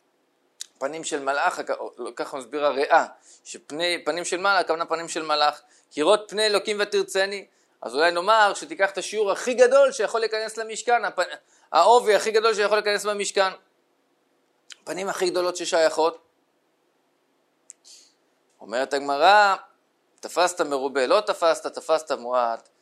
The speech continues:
תפסת". שואלת הגמרא, "ונעלף מכרוב",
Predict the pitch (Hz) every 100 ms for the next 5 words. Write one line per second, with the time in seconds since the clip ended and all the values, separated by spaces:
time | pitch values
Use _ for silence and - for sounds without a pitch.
0 | _ - - 98 98 - - _ _ _
1 | _ _ _ _ _ _ _ _ - -
2 | _ - 104 135 143 123 117 110 143 156
3 | 143 - _ _ _ _ _ - 120 120
4 | 123 143 143 160 156 143 143 151 -